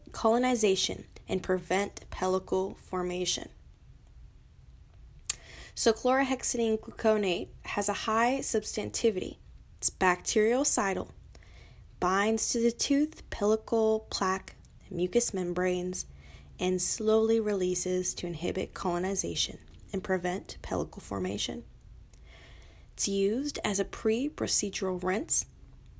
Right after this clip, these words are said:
decreases supragingival bacterial plaque formation, suppresses Streptococcus mutans. It also stains teeth, tongue, and tooth colored restorations.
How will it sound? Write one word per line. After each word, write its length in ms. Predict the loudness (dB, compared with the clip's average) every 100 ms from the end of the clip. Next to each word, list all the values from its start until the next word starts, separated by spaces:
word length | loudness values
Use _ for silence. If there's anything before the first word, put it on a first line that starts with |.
| -20 -20 -20 -8 0
decreases 760 | 0 0 -2 0 2 2 0
supragingival 1000 | 0 2 0 2 0 2 2 0 0 0
bacterial 640 | 0 -2 -2 2 4 4 0
plaque 360 | 0 0 0
formation, 520 | -2 -2 0 -2 -4 -8 -20 -20 -20 -20 -20 -20 -20 -20 -4
suppresses 720 | 0 0 4 4 6 4 2
Streptococcus 840 | 0 -2 -4 -6 -2 -2 0 0 0
mutans. 640 | 0 0 -2 0 0 -2 -2 -20 -20 -20 -20 -20 -20 -20 -20 -20 -20 -20 0
It 60 |
also 280 | 4 4 4
stains 520 | 4 4 2 4 2 0
teeth, 480 | 0 4 4 4 2 2 -2
tongue, 560 | 0 4 6 6 2
and 160 | -2 -2
tooth 300 | 0 -2 -2
colored 280 | 2 4 4
restorations. 920 | 2 2 2 2 4 0 -2 -2